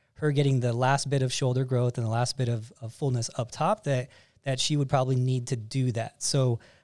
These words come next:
I think it'd be in her best interest to take off some time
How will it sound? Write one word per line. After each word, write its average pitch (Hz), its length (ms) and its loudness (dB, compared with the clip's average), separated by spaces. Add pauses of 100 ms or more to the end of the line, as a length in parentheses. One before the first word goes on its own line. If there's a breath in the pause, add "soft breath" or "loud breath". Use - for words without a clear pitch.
(120)
I 139 140 2
think 147 260 0
it'd 131 80 -4
be 127 140 0
in 113 80 0
her 107 100 0
best 135 360 0
interest 131 600 0
to 117 80 -12
take 117 280 -4
off 104 140 -2
some 113 200 -8
time 170 580 2